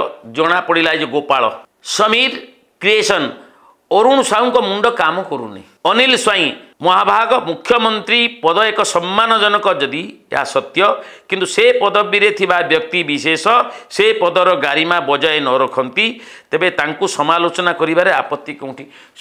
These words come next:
ସମାଲୋଚନା କରିବେ, ମୁଁ ସମାଲୋଚନା କରୁ, କୋଉ କଥା କହୁନାହିଁ ଆଜ୍ଞା। ଇଏ ଅନିଲ ଭାଇ, ସମାଲୋଚନା ରହିବ,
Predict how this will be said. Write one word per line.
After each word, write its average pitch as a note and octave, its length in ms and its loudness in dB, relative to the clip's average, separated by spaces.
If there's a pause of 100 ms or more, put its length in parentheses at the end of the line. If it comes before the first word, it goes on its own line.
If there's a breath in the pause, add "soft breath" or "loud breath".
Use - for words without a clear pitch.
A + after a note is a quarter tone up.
ସମାଲୋଚନା F#3 640 0
କରିବେ, D3+ 180 -4
ମୁଁ E3+ 180 -8
ସମାଲୋଚନା F3+ 600 -2
କରୁ, A2 140 -8 (100)
କୋଉ G#2 260 -12
କଥା - 200 -10 (100)
କହୁନାହିଁ F2+ 320 -14
ଆଜ୍ଞା। G2 260 -2 (480 loud breath)
ଇଏ D3 160 0 (680)
ଅନିଲ D#3+ 240 0
ଭାଇ, D3+ 200 0 (1300)
ସମାଲୋଚନା F3+ 680 0
ରହିବ, D#3+ 280 0